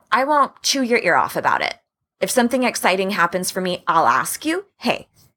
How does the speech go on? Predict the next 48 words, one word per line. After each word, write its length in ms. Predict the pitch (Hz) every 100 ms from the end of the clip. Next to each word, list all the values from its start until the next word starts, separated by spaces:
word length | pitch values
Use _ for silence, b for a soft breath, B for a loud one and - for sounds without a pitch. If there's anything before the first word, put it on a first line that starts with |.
| -
can 140 | 233
I 100 | 185
share 280 | 170 247 254
this 220 | 180 -
really 200 | 180 160
awesome 340 | - - 175 180
thing 220 | 330 285
that 160 | 156 143
happened 280 | - -
to 100 | -
me? 240 | - 57 _ b b b b 180
Or 360 | 165 165 156
this 220 | 151 151
new 180 | 180 165
revelation 580 | 165 160 165 269 - 170
that 100 | 123
I 80 | 87
had 240 | 147 117
about 380 | 151 135 117 -
the 140 | -
issue 220 | 120 - 139
with 160 | -
my 140 | 185 196
mom? 440 | 262 247 - - _ B B B B _ -
Can 160 | 254
I 80 | 170
sh-, 200 | 156 - -
I-, 140 | 170 -
I'll 180 | 190 123
ask 300 | 135 - 220
you 100 | 220
ahead 200 | 202 131
of 60 |
time 160 | - 127
if 140 | 160
I 60 | 190
can 160 | 220
share 240 | 208 - 92
it, 200 | 160 -
and 120 | 190 185
then 120 | 156
you 160 | 151
get 160 | 147 143
to 100 | 180
say 200 | - 135
yes 320 | 120 117 -
or 80 | 151
no." 460 | 240 285 - -